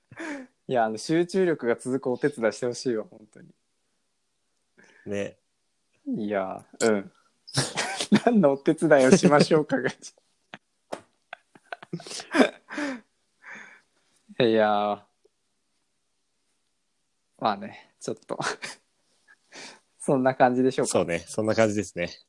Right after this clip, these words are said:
Speaker 1: うん、そんな感じかな。え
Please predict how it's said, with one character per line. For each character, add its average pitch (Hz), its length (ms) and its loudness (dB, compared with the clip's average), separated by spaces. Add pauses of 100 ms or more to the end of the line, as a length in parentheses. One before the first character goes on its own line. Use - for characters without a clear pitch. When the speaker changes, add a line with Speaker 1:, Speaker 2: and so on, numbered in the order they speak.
(480)
Speaker 1:
う 135 80 4
ん、 123 500 -2 (220)
そ 127 140 -4
ん 127 160 -4
な 131 140 -4
感 127 320 -6
じ 131 140 -6
か 127 140 -6
な。 135 300 -6 (2250)
え 104 340 0